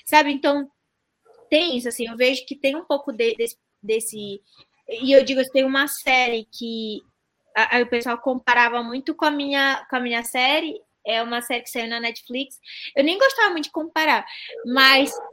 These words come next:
é, você via que era pessoas brancas que não tinham conhecimento, que foram lá e fizeram uma pesquisa de quatro, cinco, seis meses ou até um ano pra falar sobre um assunto que pra gente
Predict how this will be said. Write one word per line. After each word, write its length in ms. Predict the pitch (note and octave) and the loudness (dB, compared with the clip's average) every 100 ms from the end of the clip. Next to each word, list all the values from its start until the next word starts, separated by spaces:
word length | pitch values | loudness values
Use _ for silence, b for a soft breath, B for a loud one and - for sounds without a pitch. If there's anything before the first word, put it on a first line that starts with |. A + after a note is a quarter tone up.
| - _ - | -20 _ -2
é, 840 | A#3+ A#3+ A#3+ A#3 A#3 A3 G#3 G3+ _ _ _ _ _ _ - - - - - _ _ _ | 2 4 4 2 2 2 0 -4 _ _ _ _ _ _ -20 -20 -20 -20 -20 _ _ _
você 380 | D4 D#4 E4+ D4+ | 4 6 4 0
via 400 | B3+ E4 F#4 F#4+ - | 0 2 4 2 -2
que 160 | D#4+ | 2
era 360 | D4 C#4+ C4+ - _ | 4 6 2 0 _
pessoas 420 | D4 C#4+ C#4+ C#4 C4+ | 0 0 2 0 0
brancas 540 | A#3 C#4 F#4+ A4+ F#4+ | 0 0 0 -4 -6
que 100 | E4 | -6
não 140 | D4+ | -6
tinham 260 | D4+ D4+ C#4 | -6 -6 -4
conhecimento, 680 | C#4+ B3+ B3+ C#4 C4 D#4+ E4 | -4 -4 -6 -6 -2 -2 -4
que 120 | D#4 | -8
foram 300 | C#4+ D4 C4+ | -6 -4 -2
lá 200 | C4 B3 | 0 0
e 100 | B3+ B3+ | 0 -6
fizeram 360 | C4+ A#3+ A3+ | -8 -4 -4
uma 140 | A3+ A3+ | -4 -8
pesquisa 560 | B3 A#3+ - B3+ A3+ | -6 -8 -8 -6 -6
de 260 | G3 A3 G#3+ B B B - | -4 -6 -8 B B B 0
quatro, 380 | B3+ C4 C4 | 2 2 0
cinco, 280 | B3 - B3 | -10 -8 -8
seis 300 | - A#3 A#3 | -4 -4 -2
meses 460 | A3+ A3 C4 E4 C4+ | -4 2 4 2 0
ou 60 | A#3+ | -4
até 260 | A#3 A#3+ | -2 -4
um 160 | A#3 A3+ | -4 -4
ano 320 | A3 C4 F4 B B B B _ - | -4 -4 -6 B B B B _ 2
pra 460 | D4 C#4+ C#4 C#4 | 6 6 6 4
falar 380 | C4+ D#4 C4+ C4+ | 0 2 4 2
sobre 340 | C#4+ C4+ A#3+ C4 | 2 -2 -2 -6
um 220 | B3+ B3 | -4 -4
assunto 800 | C4 - C#4 C#4 D#4+ E4 G4+ G#4+ _ _ | -6 -4 -2 -2 -4 -6 -6 -6 _ _
que 120 | - D#4 | -4 -2
pra 320 | - C#4 D4+ | 2 4 4
gente 500 | D4 C#4+ D4 - | 0 -2 -4 -8